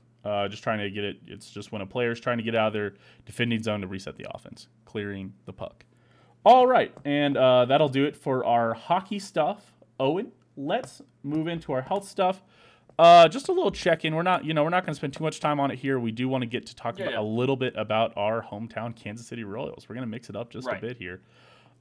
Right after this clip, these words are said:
Speaker 1: Uh, how do your, just, we just wanna do a quick health week re-,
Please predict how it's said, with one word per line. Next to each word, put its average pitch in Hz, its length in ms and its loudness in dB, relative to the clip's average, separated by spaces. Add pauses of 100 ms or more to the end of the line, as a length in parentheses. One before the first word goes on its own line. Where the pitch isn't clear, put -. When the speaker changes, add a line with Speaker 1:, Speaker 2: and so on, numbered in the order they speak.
Speaker 1:
Uh, 107 460 4 (340)
how 285 140 -8
do 262 100 -6
your, 185 180 -6 (280)
just, 190 240 -12
we 233 80 -8
just 226 180 -10
wanna 208 140 -2
do 170 100 0
a 147 60 -2
quick - 320 -8 (100)
health 185 420 -4
week 160 380 -10
re-, 127 300 -12